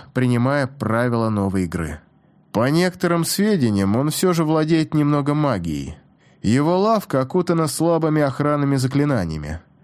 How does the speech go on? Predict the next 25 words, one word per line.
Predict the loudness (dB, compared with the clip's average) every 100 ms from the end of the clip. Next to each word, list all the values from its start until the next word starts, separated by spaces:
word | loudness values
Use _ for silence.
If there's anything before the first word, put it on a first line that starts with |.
| _ _ _ _ _ -2
Может, | 0 2 2 0
знает | 2 2 2 0
парочку | -2 -2 -4 -4
боевых. | 0 2 2 0 -4 -10 -6
В | -2
остальном | -2 0 0 2 2
же | 0 2
довольно | 2 2 2 0
хилый, | -2 0 2 2 0
как | 0 -2 -2 0
воин | 2 2
вряд | 2 2 0
ли | 0 -2
что-то | -2 -2 -2
из | -2
себя | 0 -2
представляет. | -2 -4 -4 -2 0 -2 -4 -8 _ _ _ _ -20 -20 -2
Откуда | -2 0 -2 0 2
он, | 2 0
к |
сожалению, | 0 0 2 2 2
нам | 2 2 2
не | 0
удалось | 0 0 0 0
узнать. | -2 0 -2 -2 -8